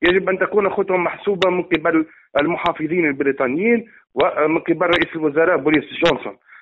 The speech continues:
آه، بوريس جونسون الذي تم-، ت-، تميز، آه، يعني، آه، خطابه بشعبوية، آه، كبيرة أدت إلى، آه، يعني، استفتاء، آه، للانفصال عن، آه، استفتاء ثاني للانفصال عن الاتحاد ال-، الأوروبي،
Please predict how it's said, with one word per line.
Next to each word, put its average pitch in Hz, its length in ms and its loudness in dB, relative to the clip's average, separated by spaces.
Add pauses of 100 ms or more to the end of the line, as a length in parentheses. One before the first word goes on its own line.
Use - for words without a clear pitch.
(140)
آه، 131 260 2
بوريس 151 260 0
جونسون 196 460 0 (100)
الذي 185 340 0
تم-، 190 280 -2
ت-، 170 380 2
تميز، 226 420 4 (200)
آه، 196 80 -2 (340)
يعني، 156 640 0 (200)
آه، 135 240 4
خطابه 202 540 2
بشعبوية، 196 960 2 (320)
آه، 143 80 -2
كبيرة 202 540 2 (100)
أدت 185 260 0
إلى، 185 440 4 (140)
آه، - 20 4
يعني، 147 360 0
استفتاء، 185 640 0 (360)
آه، 139 500 2
للانفصال 156 720 0
عن، 147 380 -2 (260)
آه، 123 340 2
استفتاء - 400 -6
ثاني 180 260 2
للانفصال 147 500 -2
عن 139 140 -2
الاتحاد 135 400 -4
ال-، 127 300 2
الأوروبي، 202 580 0